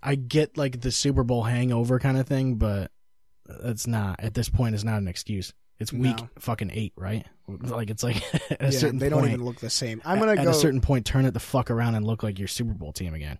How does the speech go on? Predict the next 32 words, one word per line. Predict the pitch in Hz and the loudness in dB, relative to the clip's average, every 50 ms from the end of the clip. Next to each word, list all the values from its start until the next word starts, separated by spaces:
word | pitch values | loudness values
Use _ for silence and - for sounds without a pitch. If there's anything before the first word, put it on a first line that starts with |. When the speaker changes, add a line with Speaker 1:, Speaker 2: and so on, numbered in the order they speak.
| - | -8
Speaker 2:
I'm | - | -6
gonna | 180 180 160 | -4 -2 -2
go | 156 131 | -2 -4
Jacksonville, | 120 127 113 110 113 - - 123 120 117 113 | -4 -4 -6 -6 -6 -8 -10 -10 -10 -10 -12
too. | 113 - 127 120 117 117 123 - _ _ _ _ - _ _ - - - _ _ _ _ _ _ _ - | -10 -10 -10 -8 -10 -10 -12 -16 _ _ _ _ -20 _ _ -20 -20 -20 _ _ _ _ _ _ _ -8
Speaker 1:
Yeah, | 117 117 107 98 - - 107 113 - | -6 -6 -6 -6 -8 -8 -8 -8 -8
I, | - 101 | -8 -12
I, | - - _ _ _ - | -14 -14 _ _ _ -6
I | 117 | -2
don't | 123 123 117 | 0 0 0
know. | 110 107 95 | 0 0 -2
I | 104 104 | -4 -4
think | - 120 120 113 | -2 -2 -2 -2
they're | - 120 113 107 | 0 -2 -2 0
in | 104 | 0
a | 95 | -2
rough | 92 101 101 98 - | -2 -2 -4 -4 -6
spot, | - - - 92 90 90 - - - _ - | -8 -8 -6 -6 -6 -6 -8 -10 -14 _ -10
and | 107 113 | -8 -6
I, | 113 113 - _ - - - - | -6 -6 -8 _ -20 -18 -8 -4
I | 135 135 | -2 2
think | - 196 170 - | 4 4 2 2
Philly | - - 165 156 143 127 | 2 0 2 2 2 2
does | 117 113 127 123 120 113 | 0 0 -2 -2 0 0
need | 113 117 117 107 | 0 -2 -2 -2
to | 110 104 | -4 -4
win | 107 113 110 104 | -4 -4 -4 -4
here, | 98 101 95 95 | -4 -6 -6 -6
like, | 92 90 95 95 - - - - _ _ _ | -8 -8 -8 -10 -12 -16 -20 -20 _ _ _
pretty | - 123 120 107 101 | 4 4 4 4 0
Speaker 2:
Yeah. | 95 95 92 | -2 -2 -4
Speaker 1:
badly. | 92 110 110 - | -4 -6 -6 -8